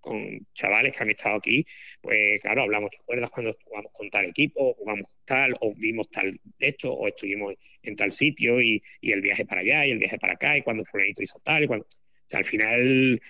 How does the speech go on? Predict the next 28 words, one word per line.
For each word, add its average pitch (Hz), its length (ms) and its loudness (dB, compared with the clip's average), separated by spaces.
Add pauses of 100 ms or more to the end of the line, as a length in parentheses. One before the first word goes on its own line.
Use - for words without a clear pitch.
(200)
son 123 220 0
unas 127 140 4
experiencias 131 480 2
que - 60 4
enriquecen 123 380 2
un 127 60 4
montón, 120 320 0
y 123 100 -2
sobre 104 240 2
todo 110 200 4
unen 147 300 4
un 131 140 4
montón. 101 400 -4 (540)
Eh, 107 500 4 (880)
yo 120 340 0
creo 135 160 4
que 131 260 2 (640)
a 110 100 -4
nosotros 113 420 -2
nos 113 180 -2
va 120 80 -2
a - 40 0
venir 110 500 -2
genial 107 400 2
el, 98 320 2 (400)
el, 98 420 0 (200)
este 117 280 0
viaje, 101 320 2